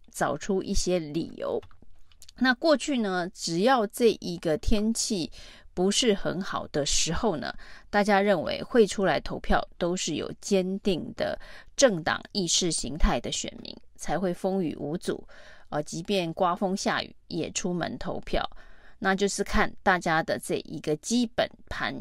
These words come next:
有多少。那过去的选举当中，当然蓝营的铁票比较多，所以一旦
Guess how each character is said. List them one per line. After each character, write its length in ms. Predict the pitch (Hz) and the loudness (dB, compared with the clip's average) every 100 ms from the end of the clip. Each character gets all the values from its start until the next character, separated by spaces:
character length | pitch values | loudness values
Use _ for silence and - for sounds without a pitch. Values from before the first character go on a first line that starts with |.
| - | -8
有 240 | 175 - | -6 -6
多 240 | - 170 175 | -4 -4 -2
少。 220 | - - | -2 -4
那 320 | - 220 214 220 - - | 0 4 4 4 -2 -2
过 260 | 320 269 | 2 2
去 240 | - 277 226 | 2 -2 2
的 140 | 190 | 2
选 260 | - 170 208 | 2 -2 -2
举 140 | 156 | -2
当 200 | 170 180 | 0 -2
中， 200 | 180 170 | -4 0
当 160 | 185 180 | 0 2
然 260 | 147 147 - | 0 -2 -4
蓝 280 | 160 165 190 | -2 0 -2
营 160 | 151 | -4
的 120 | 156 | -4
铁 280 | 147 - 170 | -4 -2 -2
票 220 | - 214 160 | 2 2 2
比 120 | - | -2
较 160 | - 139 | -4 -4
多， 280 | - 165 160 - - - - | -2 -4 -4 -8 -18 -20 -6
所 180 | - | 2
以 80 | 220 | 2
一 140 | - 190 | 2 0
旦 340 | 214 196 | 2 2